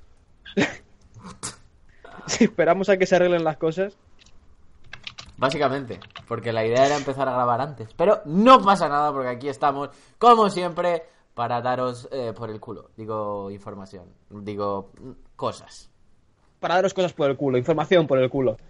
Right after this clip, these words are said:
Speaker 1: Información con nuestro micrófono que da información.
Speaker 2: Así que os
Speaker 1: Sí.
Speaker 2: recomendamos, si estáis escuchando esto con cascos, que os los pongáis, por lo menos uno de ellos, dentro del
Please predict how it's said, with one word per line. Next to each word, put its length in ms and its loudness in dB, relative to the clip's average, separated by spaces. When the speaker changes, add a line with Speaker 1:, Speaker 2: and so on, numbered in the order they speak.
Speaker 1:
Información 400 4
con 140 4
nuestro 500 0
micrófono 560 2
que 100 0
da 80 2
información. 540 -4
Speaker 2:
Así 280 -8
que 100 -6
os 60 -2
Speaker 1:
Sí. 60 0
Speaker 2:
recomendamos, 680 -4
si 60 -8
estáis 240 -8
escuchando 460 -8
esto 200 -8
con 140 -10
cascos, 380 -8
que 100 -8
os 80 -10
los 220 -6
pongáis, 580 -8
por 160 -12
lo 80 -8
menos 220 -10
uno 180 -6
de 160 -4
ellos, 260 -8
dentro 360 -8
del 220 -6